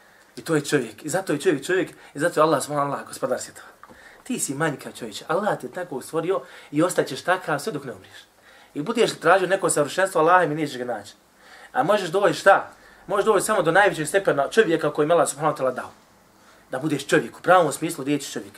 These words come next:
Čovjek musliman, naravno. Čovjek musliman. I ništa više. I ništa više.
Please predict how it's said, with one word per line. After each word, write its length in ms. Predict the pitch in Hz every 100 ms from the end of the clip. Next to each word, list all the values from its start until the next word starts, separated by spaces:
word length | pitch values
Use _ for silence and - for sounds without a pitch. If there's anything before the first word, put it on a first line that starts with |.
| - - -
Čovjek 240 | 208 180
musliman, 420 | 139 - 135 113 98
naravno. 260 | - - - - - _ -
Čovjek 180 | - 135
musliman. 320 | 110 - - -
I 80 | 156
ništa 200 | 151 -
više. 240 | 104 - - - - - - -
I 40 | 127
ništa 220 | - 110
više. 180 | 104